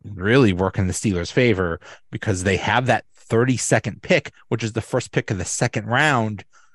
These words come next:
So after all the pomp and circumstance of the first round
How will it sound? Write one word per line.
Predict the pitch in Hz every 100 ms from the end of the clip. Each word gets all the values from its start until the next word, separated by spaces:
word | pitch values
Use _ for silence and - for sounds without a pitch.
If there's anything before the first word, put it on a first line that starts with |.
| _ -
So | - 139 123 110 - _ _
after | 131 135 175 - 208 185
all | 139 151 165 175 180 175
the | 160
pomp | - 160 156
and | 143
circumstance | 156 147 139 156 139
of | 135
the | 131
first | 139 131 -
round | 120 107 95 90 87